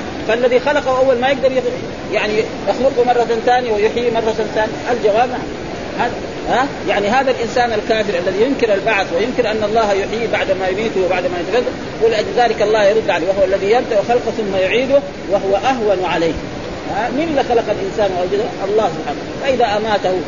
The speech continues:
وتفتتت عظامه وصار ترابا فإحياه. ولذلك في آية أخرى: "أولم يرى الإنسان أنا خلقناه من نطفة فإذا هو خصيم مبين وضرب لنا مثلا ونسي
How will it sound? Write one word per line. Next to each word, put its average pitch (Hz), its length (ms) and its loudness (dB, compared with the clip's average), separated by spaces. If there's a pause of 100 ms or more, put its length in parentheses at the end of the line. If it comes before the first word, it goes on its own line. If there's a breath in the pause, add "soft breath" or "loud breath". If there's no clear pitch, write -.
(240)
وتفتتت 190 680 0
عظامه 196 360 0 (160)
وصار 196 380 0
ترابا 240 420 0
فإحياه. 190 360 0 (340)
ولذلك 208 440 2
في 196 180 0
آية 202 100 2 (160)
أخرى: 196 340 0 (120)
"أولم 190 260 4
يرى 190 120 4
الإنسان 180 420 -2
أنا 180 300 -2
خلقناه 196 320 -2
من 180 220 -4
نطفة 202 240 -4 (100)
فإذا 185 220 0
هو 175 300 2
خصيم 214 200 0 (220)
مبين 254 300 2 (300)
وضرب 214 360 4
لنا 185 320 0
مثلا 196 320 0
ونسي 175 460 -2